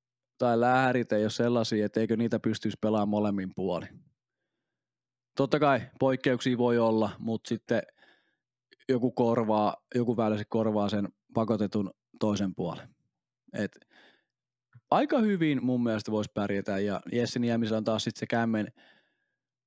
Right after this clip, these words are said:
ö, variaatiot niin isoja, et se pystyy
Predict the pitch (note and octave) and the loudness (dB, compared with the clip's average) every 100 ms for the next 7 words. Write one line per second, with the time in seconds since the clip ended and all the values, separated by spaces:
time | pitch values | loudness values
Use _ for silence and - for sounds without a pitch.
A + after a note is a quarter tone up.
0 | _ _ - - E2 - _ B2+ C3 C#3 | _ _ -16 -12 -12 -14 _ 0 2 2
1 | C3 A2+ G#2 A2 G#2+ G2+ A#2 A#2 - B2+ | 2 2 2 0 -2 0 0 -2 -2 -2
2 | A2+ B2 A2 G2+ - - _ _ _ _ | 0 0 0 -2 -6 -12 _ _ _ _
3 | _ - F#2+ - G#2 - G2+ - | _ -12 -12 -10 -10 -8 -6 -4